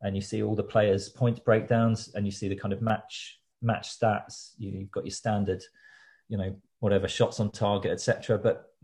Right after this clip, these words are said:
but also a distribution of attacking and defensive Fanslide points, so you can kind of see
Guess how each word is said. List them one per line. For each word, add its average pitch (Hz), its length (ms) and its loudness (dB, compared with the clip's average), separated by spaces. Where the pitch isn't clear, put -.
but 104 100 2
also 117 460 4
a 113 60 0
distribution 113 560 0
of - 240 -2
attacking 117 440 -4
and 104 120 0
defensive - 600 0
Fanslide 113 380 0
points, - 320 -4
so 131 60 0
you 113 60 0
can - 120 -6
kind 117 160 2
of 110 40 0
see 107 400 0